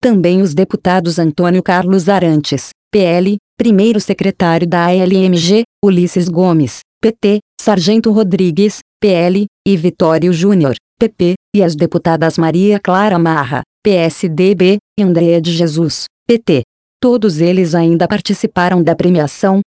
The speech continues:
assim como o presidente do Tribunal de Justiça de Minas Gerais,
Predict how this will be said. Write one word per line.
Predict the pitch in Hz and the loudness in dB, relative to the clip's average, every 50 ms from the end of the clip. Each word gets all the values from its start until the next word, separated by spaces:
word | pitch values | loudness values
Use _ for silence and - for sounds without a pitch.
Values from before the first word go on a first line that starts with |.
| _ _ - | _ _ -4
assim | 196 185 - - - 214 220 | -4 -4 -4 -4 -2 -2 0
como | 220 - 196 196 196 | 0 2 2 2 2
o | 190 | 0
presidente | - 165 180 156 185 160 165 160 160 - - | 0 -2 -2 -2 -2 0 0 0 0 0 -2
do | 170 165 180 | -4 -4 -4
Tribunal | - 180 185 156 175 170 170 175 185 190 | -2 -2 0 0 0 0 2 2 0 0
de | 175 175 | 0 0
Justiça | 180 170 190 156 - - - - 220 220 - - 185 | -2 -2 -2 -4 -4 -4 -2 -2 -2 -2 0 -2 -2
de | 175 175 | 0 0
Minas | 175 165 170 170 160 143 131 139 | 2 2 2 2 0 0 0 0
Gerais, | 135 135 135 147 151 175 208 202 - | -2 0 0 0 0 0 -2 -4 -6